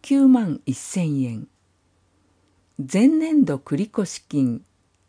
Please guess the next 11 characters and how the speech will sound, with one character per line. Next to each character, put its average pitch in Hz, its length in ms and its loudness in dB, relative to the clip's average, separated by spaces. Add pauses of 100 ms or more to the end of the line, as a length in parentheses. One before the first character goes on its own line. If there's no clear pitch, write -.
(760)
二 185 180 0
千 294 360 2
四 269 220 6
百 156 420 -4
九 302 260 0
十 160 260 -2
二 131 180 2
万 233 220 0
四 135 300 -2
千 131 420 -2
円。 113 300 -8